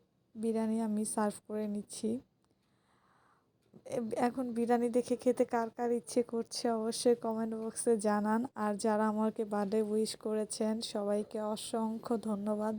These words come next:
ব্যস্ততার কারণে হয়তো আমি আপনাদের প্রতি কৃতজ্ঞতা প্রকাশ করে পো-, কোনো পোস্ট আপলোড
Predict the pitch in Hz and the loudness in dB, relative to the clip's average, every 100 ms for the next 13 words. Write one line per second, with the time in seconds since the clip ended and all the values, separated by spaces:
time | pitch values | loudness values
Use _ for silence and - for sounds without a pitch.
0 | 214 208 - 208 208 202 208 208 208 208 | -4 -6 -6 -8 -8 -8 -6 -4 -2 -2
1 | 196 - 202 202 214 _ _ - _ _ | -2 -6 -6 -4 -6 _ _ -20 _ _
2 | - - 214 208 214 214 208 - 233 214 | -16 -8 -4 -4 -6 -8 -8 -8 -4 -2
3 | 208 214 - 214 202 214 - - 214 208 | 0 -2 -2 -6 -2 -2 -2 -6 -4 -2
4 | 208 _ - - _ _ - 233 220 226 | -4 _ -20 -20 _ _ -6 -2 0 0
5 | 214 - 214 208 233 214 - 220 | 0 -2 -6 -2 0 0 2 0